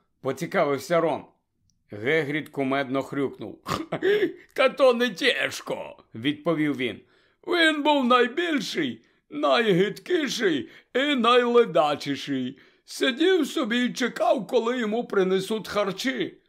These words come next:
Мертвих кіс і всьо таке. Називався він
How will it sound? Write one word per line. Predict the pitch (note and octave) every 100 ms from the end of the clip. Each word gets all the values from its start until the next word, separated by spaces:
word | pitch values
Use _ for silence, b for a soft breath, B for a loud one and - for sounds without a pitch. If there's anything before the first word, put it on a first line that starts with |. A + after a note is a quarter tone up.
| _ _
Мертвих | G4+ F#4 C4 - A3 F3+ -
кіс | D4+ D#4+ B3 G#3
і | F3+
всьо | - - B3
таке. | F3 F#3 E3+ C4 F#3 D3 - b b b -
Називався | A3+ A3+ G3 C4+ G#4 E4+ - C#4
він | C4 C4 B3+ G3+